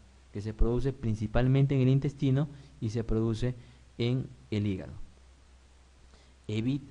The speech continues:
¿activa la degradación de kilomicrones? No. ¿Transporta triglicéridos? No, transporta principalmente colesterol. Entonces elimina el colesterol de los tejidos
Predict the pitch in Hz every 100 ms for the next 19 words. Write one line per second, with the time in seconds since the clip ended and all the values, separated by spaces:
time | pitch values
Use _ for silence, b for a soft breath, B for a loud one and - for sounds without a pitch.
0 | - 107 - - 160 156 151 147 113 107
1 | 110 104 101 104 - 151 151 127 110 107
2 | 107 147 175 180 - 107 104 101 92 -
3 | - - - - - - - - - -
4 | - - - - _ - 123 117 117 -
5 | 160 160 165 160 135 117 117 165 170 175
6 | 110 123 123 101 - 101 101 156 156 143
7 | 110 110 120 120 120 117 101 98 - 78
8 | 67 - - - - - - - - -
9 | - 107 110 113 - 110 107 117 143 170
10 | 170 165 113 107 110 123 156 160 160 156
11 | - 151 160